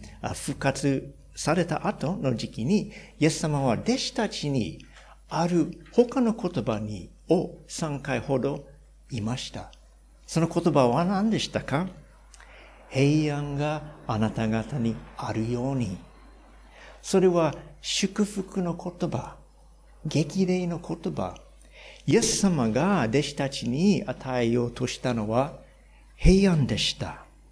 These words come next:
なぜでしょうか？心の平安は人の冷静を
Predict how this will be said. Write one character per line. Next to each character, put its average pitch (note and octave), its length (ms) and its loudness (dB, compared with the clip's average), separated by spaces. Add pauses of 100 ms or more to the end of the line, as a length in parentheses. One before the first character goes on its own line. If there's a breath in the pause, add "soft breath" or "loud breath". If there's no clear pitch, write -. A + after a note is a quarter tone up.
(1040 soft breath)
な E3 140 4
ぜ F3+ 140 0
で C#3 120 0
し - 140 -4
ょ G#2+ 60 0
う G#2 40 -4
か？ - 260 -14 (1200 loud breath)
心 G#3 500 4
の G3 180 2
平 F#3 460 0
安 C#3 260 2
は D#3 440 6 (720 loud breath)
人 E3 400 0
の C#3+ 380 0 (180)
冷 D3 320 2
静 D#3 460 -4
を C#3 180 -4